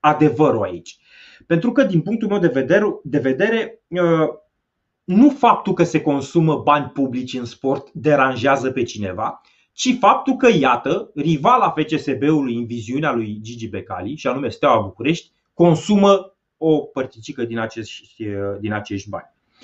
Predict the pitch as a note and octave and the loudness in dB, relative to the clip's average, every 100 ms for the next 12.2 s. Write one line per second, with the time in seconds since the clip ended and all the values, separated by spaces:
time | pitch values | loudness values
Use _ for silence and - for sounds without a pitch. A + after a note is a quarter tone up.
0 | - - - - - - C3 C3 B2+ B2 | -20 -20 -20 -20 -20 0 6 6 6 0
1 | A#2+ F#3+ G3+ A#3 F#3+ E3 C3+ A#2 G2+ G#2+ | 4 4 6 6 6 4 4 4 2 -2
2 | A2 A2+ C3 A#2+ G#2+ D#3+ D#3 - D#3 E3 | -2 0 2 0 2 2 2 2 2 2
3 | - D#3+ A#2 A2 A2+ D3+ G#3 - G3 F#3 | 4 2 2 0 2 0 0 -2 0 4
4 | F3+ C3+ B2+ C3 F3+ C4+ - _ - A#2+ | 4 2 -2 -2 -2 -4 -12 _ -16 0
5 | E3+ - B3+ B3+ - G3 E3+ C3+ C3+ D#3+ | 0 2 -2 -2 -2 2 2 2 0 0
6 | D#3+ C3 C#3+ E3 - - - _ _ C#3 | 0 -2 2 2 2 -6 -20 _ _ 2
7 | D3+ A#2+ A2+ G#2+ A#2 - - _ _ _ | 2 0 -4 -6 -6 -8 -10 _ _ _
8 | _ _ _ _ _ _ - D3+ F3+ A3+ | _ _ _ _ _ _ -4 -4 2 2
9 | C#4 C#4+ - B3+ G3 E3 B2+ A#2 C3 B2+ | 4 2 2 2 2 2 0 -4 -4 -2
10 | E3 F3+ D3 F#3+ - A3 G#3 - D3+ C3+ | 0 0 0 -2 0 2 0 0 -2 -2
11 | - _ D#3+ C#3+ G#2+ G#2 B2 E3+ E3+ E3 | -8 _ -2 -2 -4 -6 -4 -2 -2 -2
12 | E3 D#3 | -4 -4